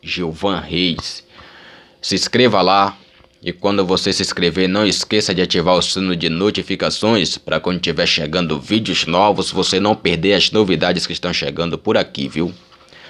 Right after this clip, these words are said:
Compartilhe e deixe seu like,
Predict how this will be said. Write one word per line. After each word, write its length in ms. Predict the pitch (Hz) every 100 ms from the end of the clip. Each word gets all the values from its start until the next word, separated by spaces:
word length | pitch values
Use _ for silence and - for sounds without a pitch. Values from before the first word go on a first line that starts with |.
| - - - - - - -
Compartilhe 600 | 92 87 - - 139 117
e 20 |
deixe 220 | 104 -
seu 200 | - 85
like, 520 | 80 85 90 - -